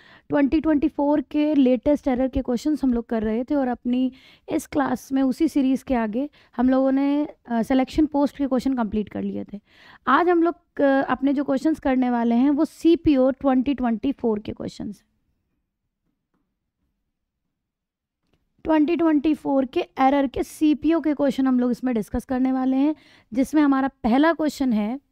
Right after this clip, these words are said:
देखिए, "I am understanding you like her because she has a generous nature।" आपको याद होगा कि हम लोगों ने,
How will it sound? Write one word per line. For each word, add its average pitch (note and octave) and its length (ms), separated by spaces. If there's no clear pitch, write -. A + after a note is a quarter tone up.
देखिए, C4+ 440
"I E4 160
am D4 320
understanding C#4 1300
you B3 160
like B3 220
her D4+ 180
because G#3 420
she F#4 480
has C#4+ 280
a A#3+ 80
generous D4+ 600
nature।" G#3 380
आपको - 180
याद D#4 260
होगा C4 320
कि D#4 120
हम C#4+ 140
लोगों C#4+ 220
ने, D4 340